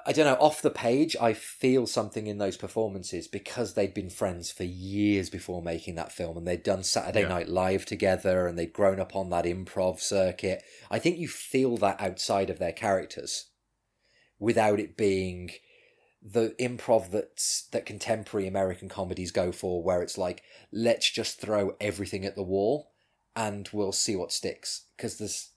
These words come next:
Speaker 1: there are many moments in those films where I like, "This, this take should have cut two minutes ago, and we're still riffing on the same gag, and you're still not there." So for some, you know, I've, I've done a bit of comedy directing. I just,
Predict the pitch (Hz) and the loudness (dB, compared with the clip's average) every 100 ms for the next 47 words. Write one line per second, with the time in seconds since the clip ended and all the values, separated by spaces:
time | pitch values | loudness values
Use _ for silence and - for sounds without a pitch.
0 | _ _ _ _ 127 120 113 113 110 107 | _ _ _ _ 6 6 6 0 0 0
1 | 104 104 92 87 92 87 85 101 92 85 | 2 2 0 -6 -6 -6 -6 -6 -6 -4
2 | 82 76 82 78 55 _ - 82 - - | -4 -2 -4 -6 -8 _ -12 -10 -10 -8
3 | 85 - 82 80 - 80 78 - - _ | -10 -8 -10 -8 -8 -8 -8 -8 -10 _
4 | _ _ _ - 101 80 76 - 85 78 | _ _ _ -10 -8 -8 -10 -8 -8 -8
5 | 78 _ - 107 101 101 131 104 92 90 | -8 _ -10 -6 -2 0 2 2 2 -2
6 | 98 85 82 85 - - 95 85 82 85 | -2 -4 -6 -4 -2 0 0 0 -2 -2
7 | 87 101 - _ _ _ _ - 95 90 | 0 -2 -6 _ _ _ _ -12 -8 -4
8 | 90 - - 90 85 82 - - 78 69 | -2 -2 -2 -2 -2 -4 -4 -4 -4 -4
9 | - 123 104 98 - _ - _ _ _ | 0 4 4 2 -2 _ -20 _ _ _
10 | - 110 127 123 - 120 98 101 110 - | -6 -2 -2 -4 -8 -4 -2 -2 -2 -6
11 | - 104 117 98 95 90 - 87 90 92 | -8 -4 -4 -2 -2 -4 -4 -8 -6 -6
12 | 92 87 - 95 92 92 104 - | -2 -2 -4 -6 -4 -4 -6 -8